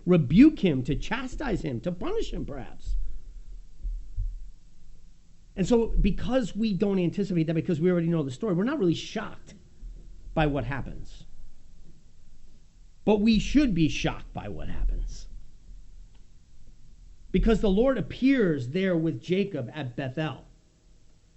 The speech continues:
And he does not rebuke him. Not only that, at least in the text,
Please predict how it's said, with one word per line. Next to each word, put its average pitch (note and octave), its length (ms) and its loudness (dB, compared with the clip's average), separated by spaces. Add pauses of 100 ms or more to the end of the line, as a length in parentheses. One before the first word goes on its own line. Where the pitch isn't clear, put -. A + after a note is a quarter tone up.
(240)
And G3 140 4
he G#3 120 2
does E3+ 220 2
not B3+ 480 0
rebuke B2+ 420 2
him. A#2+ 180 -8 (1160)
Not E4+ 220 0
only E4 240 6
that, C#4+ 500 4 (1300)
at D#3 100 0
least A3 280 4
in F#3 140 6
the D3+ 80 4
text, - 480 -6